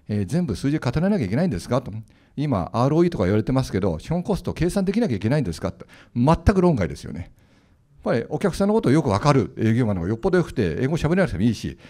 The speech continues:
場合によってはアールオーイー分かんなくてもいいけど、ちゃんとお客さんの要望を分かって、つ-、あの、売れる人の方がよっぽど重要なんですよね。だからスキルセットは違うというのと、あと、えー、もう一つはその、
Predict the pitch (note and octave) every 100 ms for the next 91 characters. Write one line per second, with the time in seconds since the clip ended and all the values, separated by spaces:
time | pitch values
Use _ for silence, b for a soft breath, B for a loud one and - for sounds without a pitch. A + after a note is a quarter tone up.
0 | B _ C#3+ E3 E3 F#3 A#2 A#2 D3 C#3
1 | F#2 D#3 D#3+ - A#2+ D3+ A2 F2 B B
2 | - - B2 D3+ F3 E3 C3 D#3+ D3+ D3+
3 | D3 D3+ C3+ B B - - - - -
4 | - - D3 F#3+ F#3 - G3+ - - A#2
5 | G2+ F#2 A2 D3 D#3 E3+ A3 G#3+ E3+ F#2
6 | E2+ - G#2 F2+ F#2 F2+ C#2+ - - -
7 | A2 - B3+ A#3+ F4 - E2 - - F#2+
8 | G2+ F2+ E2 D#2+ E3 E3 D#3 F#2 B B
9 | B B - A2+ A2+ A2 C3+ E3+ A2+ E2+
10 | C#2+